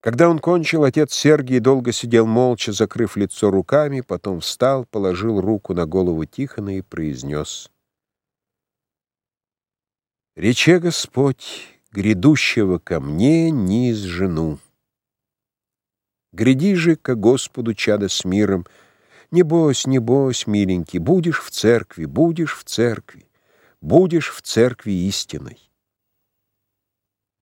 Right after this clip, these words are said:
Такая вещая сила и власть была в этих словах отца Сергия, что казалось, он говорит не от себя. «Будь милостив, отче!» — воскликнул Тихон, припадая к ногам его.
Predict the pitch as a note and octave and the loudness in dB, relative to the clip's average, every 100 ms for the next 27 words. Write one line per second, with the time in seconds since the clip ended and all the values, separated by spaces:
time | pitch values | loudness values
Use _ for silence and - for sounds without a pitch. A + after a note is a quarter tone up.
0 | _ - G2+ F#3+ F#3 F3 A#2 D3 E3+ - | _ -4 2 4 4 4 4 4 4 2
1 | - D3 - - E3 C#3 B2 A#2 F#2+ A2+ | 2 2 2 0 2 4 6 4 4 4
2 | E3 E3+ - - D2 F#2+ G#2 G#2 G#2+ F#2 | 4 2 -6 -14 -6 0 0 0 -4 -6
3 | - F2 F2+ A#2 - - - F#2+ - D#3+ | -4 0 2 0 -2 -8 -6 -4 0 0
4 | C3+ A#2 G#2 - - A2 B2 C#3+ C3+ - | 2 0 0 0 -2 0 2 0 0 -6
5 | - _ _ _ _ _ _ - G#2+ A2+ | -14 _ _ _ _ _ _ -6 -4 0
6 | A#2+ C#3+ C#3 B2+ B2+ B2 - - C3+ B2+ | 2 2 0 0 0 0 -2 2 4 4
7 | G2 D2 _ _ _ _ _ _ _ _ | 2 -2 _ _ _ _ _ _ _ _
8 | _ _ _ _ _ _ _ _ _ _ | _ _ _ _ _ _ _ _ _ _
9 | _ - A2 B2+ C3+ C3+ F#2+ - - - | _ -10 -6 -2 2 2 2 -4 -10 -8
10 | - A#2 - - E2 F#2+ - G#2+ - G2+ | -2 -2 -2 -4 -2 -2 -2 -2 0 -2
11 | F#2 - A2 F#2 E2 - G2+ G#2 G2 - | -2 -4 -4 -4 -4 -2 2 2 2 0
12 | G#2+ G#2 G#2 F2+ E2 C#2+ | -4 0 -2 -2 -4 -6